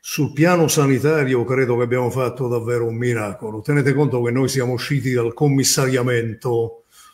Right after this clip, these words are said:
della nostra sanità dopo dieci anni, solo due mesi prima dell'arrivo dell'epidemia, e abbiamo dovuto fare veramente cose da,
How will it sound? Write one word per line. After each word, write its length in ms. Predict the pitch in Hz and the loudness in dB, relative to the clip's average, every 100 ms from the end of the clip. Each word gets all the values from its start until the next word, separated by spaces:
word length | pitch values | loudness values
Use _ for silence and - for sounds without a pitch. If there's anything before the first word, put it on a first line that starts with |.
| _ | _
della 360 | - 127 120 120 | -4 -2 0 2
nostra 420 | 135 131 139 127 | 0 0 -2 -2
sanità 460 | 120 127 120 139 | 0 -2 0 0
dopo 320 | 123 117 120 110 | 0 0 -2 -4
dieci 420 | 120 123 117 123 | 0 0 0 -2
anni, 560 | 110 110 113 127 131 - _ _ _ _ _ | -2 -4 -6 -6 -8 -12 _ _ _ _ _
solo 1300 | - - 147 143 143 131 123 117 113 110 104 - _ _ | -6 0 4 4 6 4 4 2 0 -2 -6 -14 _ _
due 380 | 131 123 151 147 | -10 0 4 6
mesi 420 | 139 135 135 127 | 6 4 0 -4
prima 540 | 143 147 131 113 101 98 92 - _ _ _ _ _ | 0 0 0 -4 -8 -10 -12 -20 _ _ _ _ _
dell'arrivo 1000 | 131 120 123 117 117 113 120 123 113 113 | -12 -4 -2 0 0 -2 -2 -2 -2 -2
dell'epidemia, 1200 | 113 117 113 117 110 107 95 87 85 82 - _ _ _ _ _ _ _ _ - | -2 -4 -4 -4 -4 -6 -12 -18 -20 -20 -20 _ _ _ _ _ _ _ _ -2
e 1040 | 151 139 123 120 117 113 110 104 104 110 | 2 4 4 2 2 0 -2 -4 -8 -8
abbiamo 400 | 110 117 143 139 | -8 2 4 4
dovuto 240 | 131 127 131 | 2 2 0
fare 240 | 131 135 | 2 2
veramente 420 | 123 123 131 127 | 2 2 0 0
cose 340 | 120 127 127 117 | 0 -2 0 -2
da, 600 | 113 110 107 110 - | -2 -4 -6 -10 -14